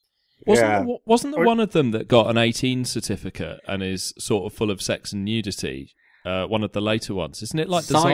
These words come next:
Speaker 2: Zygon.
Speaker 1: the,
Speaker 2: Yeah,
Speaker 1: yeah, that's
Speaker 2: yeah.
Speaker 1: it. There's a Zygon one where, uh, yeah, they were sort of going for some kind of notoriety, weren't they?
Speaker 2: Well, I, I've not seen that one, but what I heard was they got the right to use the Zygons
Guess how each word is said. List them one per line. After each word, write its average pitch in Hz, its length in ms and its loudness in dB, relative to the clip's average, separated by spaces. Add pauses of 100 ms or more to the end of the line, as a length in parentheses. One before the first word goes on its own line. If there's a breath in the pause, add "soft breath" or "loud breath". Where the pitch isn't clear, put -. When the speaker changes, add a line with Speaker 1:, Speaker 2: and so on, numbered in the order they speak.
Speaker 2:
Zygon. 98 220 2
Speaker 1:
the, 131 180 4
Speaker 2:
Yeah, 147 140 4
Speaker 1:
yeah, 165 160 8
that's 113 320 4
Speaker 2:
yeah. 120 80 6
Speaker 1:
it. 87 100 -2
There's 117 160 -2
a 123 40 0
Zygon 117 560 4
one 85 300 -6
where, 92 540 -2
uh, 92 280 -4
yeah, 113 240 -2
they 98 120 -4
were 101 100 -2
sort - 220 -4
of 98 80 -12
going 101 180 0
for 98 140 -10
some 101 420 -4
kind 92 140 -8
of 87 100 -12
notoriety, 101 640 -2
weren't 80 220 -8
they? 82 160 -10 (520 loud breath)
Speaker 2:
Well, 226 240 6
I, 190 300 4 (180)
I've 160 220 6
not 147 200 0
seen 165 240 2
that 98 180 0
one, 95 240 0
but 123 140 -2
what 139 240 2
I 127 140 4
heard 143 440 0
was 95 240 -4
they 120 100 -6
got 127 160 -2
the 127 80 -4
right 120 260 4
to 117 120 -6
use 113 260 -2
the 104 80 -10
Zygons 101 880 -2